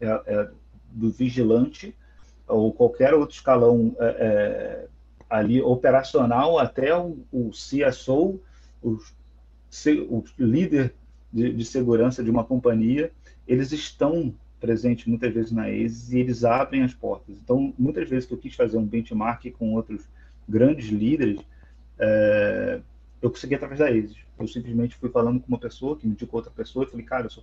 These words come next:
faço parte da Asis aqui e eu queria ver se eu consigo conversar contigo sobre esse tema", ou, ou até buscar uma mentoria, que existe um, um sistema de, de mentoria da Asis pra carreira.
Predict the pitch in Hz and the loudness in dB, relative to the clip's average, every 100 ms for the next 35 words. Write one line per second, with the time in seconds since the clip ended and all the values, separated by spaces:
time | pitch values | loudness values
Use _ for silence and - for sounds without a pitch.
0 | - 113 - 120 107 113 104 113 107 98 | -16 -16 -12 -10 -8 -4 -2 -2 -4 -12
1 | - 117 127 - - - - - 113 - | -14 -12 -12 -16 -20 -20 -10 -2 0 2
2 | 117 110 117 107 113 123 120 117 117 123 | 2 4 4 2 0 -2 -4 -4 -4 -4
3 | 113 - - 113 - 113 110 - 120 107 | -6 -6 -8 -6 -2 -2 -4 -2 -2 -2
4 | - - 104 110 123 110 - - - 135 | -10 -12 -4 -2 0 -2 -8 -20 -8 -2
5 | 143 135 - 123 123 - 127 135 127 - | 0 -2 0 6 6 6 0 0 -4 0
6 | 127 120 123 123 117 104 120 127 110 101 | 2 4 4 2 0 0 0 0 -2 -2
7 | 113 113 110 104 - 104 - - 113 110 | -4 -6 -6 -8 -10 -18 -18 -8 -4 -4
8 | 104 104 101 - - - - 98 107 107 | -4 -4 -6 -10 -20 -20 -18 -8 -6 -4
9 | 107 101 110 104 101 107 104 101 101 - | -4 -2 0 0 0 -2 -4 -8 -12 -12
10 | 101 - 110 113 | -16 -2 2 4